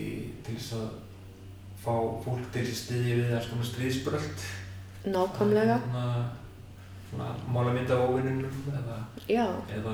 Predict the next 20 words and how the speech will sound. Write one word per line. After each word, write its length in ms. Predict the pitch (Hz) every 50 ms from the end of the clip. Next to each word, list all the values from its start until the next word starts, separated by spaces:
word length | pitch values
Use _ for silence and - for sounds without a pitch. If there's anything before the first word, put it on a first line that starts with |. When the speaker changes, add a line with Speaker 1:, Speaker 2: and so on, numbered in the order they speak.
| 107 104
Speaker 1:
eins 220 | - - - -
og 240 | 113 113 113 110 113
Edward 260 | 120 120 - - 113 -
Said 440 | - - 123 120 120 123 127 127 -
talaði 300 | - - 123 120 123 123
um 80 | 123 123
hann 140 | 123 120 120
orientalisminn, 680 | 120 120 127 127 127 131 131 135 131 135 143 139 131
hvernig 260 | 123 120 117 120 120
við 140 | 120 123 123
mótum 380 | 123 123 120 123 127 131 131 127
ímyndir 420 | - 131 131 131 131 135 131 131
af 220 | 131 127 - - - - - - - - - - - -
austrinu 440 | 123 120 - - 139 143 139 139 143 135 - - - - - - - - - - - - - - -
og 120 | - - 113
hefur 240 | 110 117 113 113
svo 140 | - 120 120
verið 180 | 120 123 120 -
sett 160 | - - 135
n-, 140 | 127 127